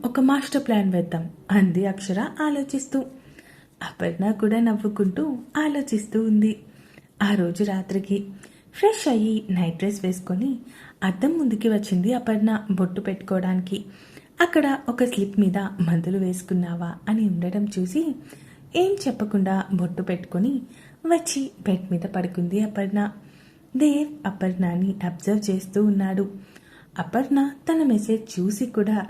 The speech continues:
రిప్లై ఇవ్వకపోవడంతో, "ఏంటి ఊరుకుంటూ ఉంటే ఎక్కువ చేస్తున్నావా, హా?" అడిగాడు దేవ్. కోపంగా దేవ్ వైపు చూస్తూ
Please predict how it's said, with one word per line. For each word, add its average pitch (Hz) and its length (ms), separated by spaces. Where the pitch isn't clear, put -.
రిప్లై 185 320
ఇవ్వకపోవడంతో, 175 880
"ఏంటి 208 460
ఊరుకుంటూ 208 400
ఉంటే 214 220
ఎక్కువ 202 260
చేస్తున్నావా, 196 520
హా?" 320 280
అడిగాడు 180 440
దేవ్. 208 340
కోపంగా 226 720
దేవ్ 190 320
వైపు 180 220
చూస్తూ 180 500